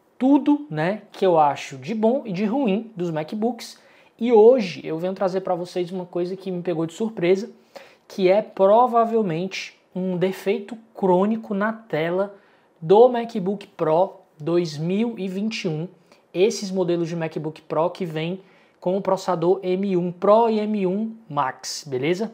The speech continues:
Então vamos lá. Esse modelo aqui que eu tenho na minha mão é um MacBook Pro dois mil e vinte e um com o processador M um Pro, dezesseis giga de memória, um tera de S S D. É um MacBook muito potente que vai resolver praticamente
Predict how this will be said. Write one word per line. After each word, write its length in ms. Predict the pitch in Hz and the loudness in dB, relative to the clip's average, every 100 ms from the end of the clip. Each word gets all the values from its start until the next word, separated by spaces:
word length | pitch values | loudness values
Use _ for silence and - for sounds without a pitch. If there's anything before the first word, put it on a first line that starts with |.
| - | -2
Então 160 | 240 | 0
vamos 220 | 233 247 233 | 2 2 2
lá. 240 | 135 - - | 2 0 -6
Esse 480 | 220 269 - - 208 | -6 -4 -6 -6 -4
modelo 360 | 175 156 147 | -2 -2 -4
aqui 180 | 139 160 | -6 -10
que 80 | 147 | -10
eu 40 | |
tenho 360 | 139 156 147 117 _ | -10 -10 -10 -14 _
na 100 | - | -12
minha 160 | 135 147 | -10 -8
mão 340 | 139 156 131 127 _ _ | -6 -6 -6 -12 _ _
é 320 | - 156 165 - | -2 0 0 -2
um 40 | 165 | -6
MacBook 440 | 160 160 160 160 | -6 -6 -8 -8
Pro 300 | - 147 151 | -6 -2 0
dois 180 | 151 143 | 0 -4
mil 140 | 156 | -4
e 20 | 170 | -6
vinte 280 | 175 170 | -8 -10
e 40 | 135 | -12
um 160 | 127 175 | -12 -10
com 180 | - 180 | -2 -2
o 60 | 208 | 0
processador 540 | 196 - 165 147 147 | -2 0 0 0 0
M 180 | 170 165 | 0 -4
um 120 | 151 | -8
Pro, 340 | - 139 151 143 | -4 -2 -2 -2
dezesseis 560 | 170 233 220 196 208 | -6 -4 -4 -4 -4
giga 380 | 160 175 190 202 | -6 -6 -4 -4
de 360 | 160 147 151 131 | -6 -8 -8 -8
memória, 440 | 156 170 139 160 185 - _ _ | -6 -2 0 -2 -6 -16 _ _
um 240 | 214 269 285 | -6 -4 -4
tera 540 | - 156 160 190 202 - | 0 4 4 2 -2 -10
de 100 | 175 | -10
S 180 | 165 170 | -8 -8
S 200 | 165 214 | -8 -6
D. 240 | 156 117 _ _ _ _ | -6 -6 _ _ _ _
É 40 | 156 | -6
um 40 | |
MacBook 480 | 160 156 160 170 151 | -6 -4 -6 -6 -10
muito 420 | 139 147 196 214 | -10 -6 -8 -6
potente 540 | 190 185 185 220 220 | -4 -4 -6 -8 -10
que 360 | - 175 196 214 | -12 -10 -10 -10
vai 260 | 165 139 165 | -12 -4 -4
resolver 640 | 180 170 143 156 165 165 | -2 -6 -6 -6 -6 -10
praticamente 640 | - 156 - 151 151 - | -8 -6 -6 -12 -12 -16